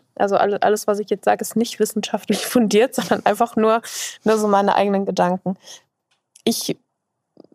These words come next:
meine Hypothese wär, wär auch ja, dass sie sich häufiger begegnen.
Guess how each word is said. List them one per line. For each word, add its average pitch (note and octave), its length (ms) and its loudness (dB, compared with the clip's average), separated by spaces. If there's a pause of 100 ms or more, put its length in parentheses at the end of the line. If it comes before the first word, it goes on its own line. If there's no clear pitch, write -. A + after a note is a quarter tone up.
meine G#3+ 280 4
Hypothese A3 520 0
wär, G3 440 2 (140)
wär G3+ 260 0
auch G3+ 160 -2
ja, G3 520 0 (1000)
dass - 220 -2
sie G#3+ 80 -2
sich G3 220 -4
häufiger G#3 380 0
begegnen. A3+ 720 -2